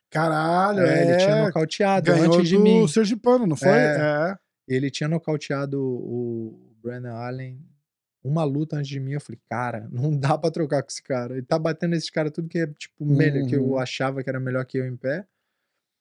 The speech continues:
Speaker 2: E aí acabou que chegou lá, eu me surpreendi com ele. Quer dizer, me surpreendi que fui bem, fui indo bem. Não, não imaginava na luta, não tive essa experiência, esse feeling de entender que eu tava indo bem. Mas é isso,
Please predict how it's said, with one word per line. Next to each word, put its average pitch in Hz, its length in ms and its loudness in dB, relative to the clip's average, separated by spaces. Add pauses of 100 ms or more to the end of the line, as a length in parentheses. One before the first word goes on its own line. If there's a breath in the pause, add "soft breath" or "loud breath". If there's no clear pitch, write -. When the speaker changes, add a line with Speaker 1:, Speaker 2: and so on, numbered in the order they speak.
(640)
Speaker 2:
E 147 220 0
aí 185 140 4
acabou 240 420 2
que 262 140 -4
chegou 247 320 0
lá, 226 120 4
eu 254 60 -4
me 262 80 -8
surpreendi 233 540 -4
com 190 120 -2
ele. 196 240 0 (200)
Quer 180 100 0
dizer, 156 160 -2
me 135 80 -4
surpreendi 208 840 0 (220)
que 170 160 -2
fui - 240 -2
bem, 190 460 0
fui 196 200 -2
indo 196 120 0
bem. 185 160 0
Não, 240 220 0 (160)
não 233 100 0
imaginava 185 560 0
na 180 140 -2
luta, 147 480 -4
não 151 120 -4
tive 151 260 -6
essa 139 160 -6
experiência, 143 600 -6
esse - 180 -10
feeling 139 300 -6
de 123 260 -6 (460)
entender 131 500 -4
que - 80 -8
eu 135 60 -6
tava 135 300 -4
indo 147 180 -2
bem. 139 460 -4 (1600)
Mas 123 640 -4
é 202 100 0
isso, 247 400 -4